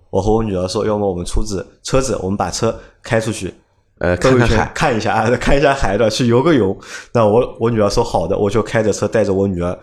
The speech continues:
Speaker 1: 出去了。但不出去不知道，出去之后呢，就有点后悔了，就。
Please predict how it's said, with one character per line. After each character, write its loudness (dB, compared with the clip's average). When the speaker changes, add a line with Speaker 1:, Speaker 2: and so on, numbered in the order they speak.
Speaker 1:
出 0
去 -2
了。 -2
但 2
不 -2
出 2
去 -2
不 -4
知 -6
道， -4
出 0
去 -2
之 -4
后 -2
呢， -4
就 -4
有 2
点 0
后 -2
悔 -2
了， -6
就。 -14